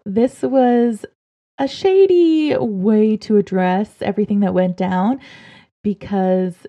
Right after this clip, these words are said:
there was never an apology, just a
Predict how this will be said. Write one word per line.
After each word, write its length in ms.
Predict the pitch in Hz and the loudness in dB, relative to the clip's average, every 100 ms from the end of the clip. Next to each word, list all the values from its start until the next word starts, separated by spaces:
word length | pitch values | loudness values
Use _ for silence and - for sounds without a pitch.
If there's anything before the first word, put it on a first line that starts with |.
| - | -8
there 140 | 214 208 | -2 0
was 300 | 214 254 - | 2 0 -2
never 280 | 294 294 | -6 -4
an 120 | 277 240 | -2 -2
apology, 840 | 202 196 208 220 - - 202 214 _ _ _ 180 | -4 -2 -2 -2 -4 -10 -10 -12 _ _ _ -8
just 540 | 208 208 - _ - - _ | -4 -4 -8 _ -20 -20 _
a 600 | 214 208 202 202 202 202 | -2 0 2 0 0 -4